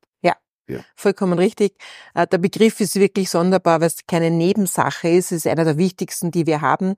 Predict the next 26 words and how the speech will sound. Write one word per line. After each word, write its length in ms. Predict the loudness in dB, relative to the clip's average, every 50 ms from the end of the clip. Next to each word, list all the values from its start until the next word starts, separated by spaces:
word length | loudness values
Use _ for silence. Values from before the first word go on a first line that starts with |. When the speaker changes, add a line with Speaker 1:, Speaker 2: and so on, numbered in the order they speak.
| -8 -16 -20 -20 -16 -6 -2
Speaker 1:
wo 120 | 0 0
wir 100 | 0 0
davon 380 | 0 0 -2 -2 -2 -2 -4 0
profitieren, 640 | 0 0 0 0 -2 -4 -4 0 0 0 2 2
ob 160 | 0 -2 -4 -8
es 100 | -10 -8
die 100 | -8 -6
Krankenversicherung 1000 | -6 -6 -6 -4 -4 -6 -6 -6 -6 -6 -4 -4 -4 -4 -4 -4 -4 -2 0 0
ist, 300 | 0 0 0 -2 -6 -6
ob 120 | -6 -6
es 80 | -4 -2
jetzt, 280 | -2 -2 -2 -6 -6
äh, 180 | -2 -2 -2 -2
die 140 | 0 -2 -2
A 180 | 0 0 -2 0
V 100 | 0 0
A 160 | 2 2 2
ist, 160 | 2 2 0
wenn 160 | 0 -2 0 0
man 140 | 0 0
einen 160 | 0 0 -2 -2
Unfall 380 | 0 -2 0 0 0 0 2
hat 180 | 2 0 0 -2
in 100 | -2 0
der 80 | 0
Arbeit, 500 | 2 2 2 2 2 2 2 2 0 -2